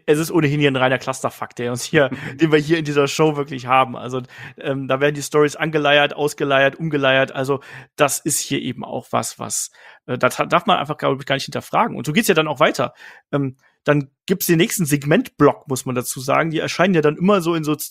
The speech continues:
ein, anderthalb Minuten Blöcken. Ähm, wir sind wieder draußen bei der Waschanlage hier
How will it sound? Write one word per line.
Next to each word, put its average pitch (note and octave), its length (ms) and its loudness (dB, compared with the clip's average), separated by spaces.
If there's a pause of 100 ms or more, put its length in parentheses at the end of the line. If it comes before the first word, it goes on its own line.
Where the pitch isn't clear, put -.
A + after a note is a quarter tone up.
ein, G3 320 0
anderthalb E3+ 400 -4
Minuten D#3+ 380 -4 (320)
Blöcken. D3+ 360 2 (280)
Ähm, D3+ 160 -2
wir D3 80 0
sind G3+ 160 0
wieder E3+ 100 2
draußen D#3 340 0
bei C#3+ 140 4
der B2+ 340 2
Waschanlage G#3 580 2
hier A3 320 -2